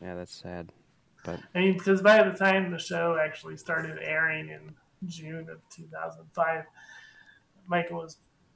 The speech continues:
Speaker 2: pretty, uh, pretty sick by then.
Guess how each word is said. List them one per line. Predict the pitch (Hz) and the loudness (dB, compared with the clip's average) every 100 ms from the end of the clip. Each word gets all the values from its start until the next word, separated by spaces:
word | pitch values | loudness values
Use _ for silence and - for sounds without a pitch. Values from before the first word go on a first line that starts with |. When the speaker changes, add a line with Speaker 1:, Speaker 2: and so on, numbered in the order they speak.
| _ _ - - 196 196 | _ _ -20 -20 -20 -10
Speaker 2:
pretty, | 185 175 165 160 | -6 -6 -8 -10
uh, | 110 160 _ _ _ _ _ _ _ _ - - | -12 -12 _ _ _ _ _ _ _ _ -20 -16
pretty | 180 165 | -14 -14
sick | - 165 - | -14 -16 -14
by | 165 | -16
then. | - 165 165 | -14 -16 -18